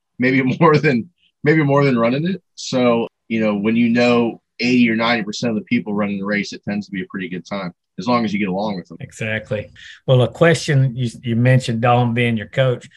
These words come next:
Speaker 2: So is this the first one of her races that you've done since she was your coach?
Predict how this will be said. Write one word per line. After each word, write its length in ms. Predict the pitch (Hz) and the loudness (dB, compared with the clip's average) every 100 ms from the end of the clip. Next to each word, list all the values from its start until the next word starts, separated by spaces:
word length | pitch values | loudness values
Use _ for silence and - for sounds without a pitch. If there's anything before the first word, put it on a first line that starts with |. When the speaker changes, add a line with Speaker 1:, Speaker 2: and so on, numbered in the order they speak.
| - - | -20 -6
Speaker 2:
So 260 | 147 127 | 0 0
is 220 | 120 110 | 0 -6
this 180 | 135 143 _ | -4 -6 _
the 140 | 143 _ | -16 _
first 340 | 143 147 139 143 | -4 -4 -4 -6
one 260 | 131 135 | -2 0
of 120 | 120 | -2
her 180 | - 139 | -2 -2
races 540 | 127 131 127 139 120 - | 0 0 0 -4 -8 -4
that 280 | 120 - | -4 -2
you've 200 | 120 110 | -8 -6
done 340 | 117 127 131 120 | -4 0 0 0
since 480 | - - 135 135 - | -6 -4 -2 -2 -6
she 300 | - 143 127 | -8 -4 -2
was 240 | 123 113 | -2 -6
your 100 | 110 | -12
coach? 420 | - 151 147 - | -6 -6 -8 -16